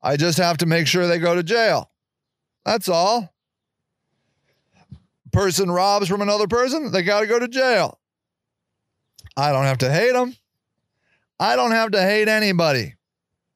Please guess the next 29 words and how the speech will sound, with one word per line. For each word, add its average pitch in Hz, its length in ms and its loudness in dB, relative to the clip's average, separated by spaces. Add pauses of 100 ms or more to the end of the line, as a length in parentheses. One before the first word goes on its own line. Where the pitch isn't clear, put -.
(400)
I 196 160 0
don't 240 140 0
have 226 160 0
to 214 100 0
hate 214 240 0
anybody. 170 560 0 (1500)
Now, 156 420 -2 (460)
person 170 300 0
decides 175 520 -2
to 160 80 -2
get 156 220 0
dressed 170 360 -2
up 170 180 0
in 147 120 0
a, 117 140 0 (100)
in 127 120 -2
a, 107 120 -4 (200)
in 127 120 0
a, 104 140 2 (200)
in 117 100 2
a 98 60 2
sheet, 262 640 -2 (1000)
put 196 160 -2
a 143 40 -2
pillowcase 220 640 -2
over 190 220 0
their 175 220 0
head, 180 280 2
and 123 200 -4